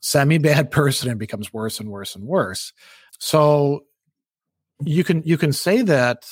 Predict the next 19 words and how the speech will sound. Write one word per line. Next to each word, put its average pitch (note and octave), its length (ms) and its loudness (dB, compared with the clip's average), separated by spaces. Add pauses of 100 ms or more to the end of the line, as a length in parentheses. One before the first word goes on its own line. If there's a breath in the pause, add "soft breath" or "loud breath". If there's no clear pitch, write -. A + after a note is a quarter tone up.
(120)
that's C3+ 280 0
all A#2+ 240 0
lurking B2+ 400 -4
in G#2+ 100 -6
the G#2 80 -8
background, C#3 680 -4
but D#3+ 140 4
there's, D#3+ 220 2
there's C#3+ 180 2
all E3+ 160 6
these C#3 180 2
other C3+ 360 2
things A2+ 320 -8
that G#2+ 100 -8
he G#2+ 60 -8
brings G2+ 360 -8
in C3 260 0
too, D#3+ 200 -2
though, G2 320 0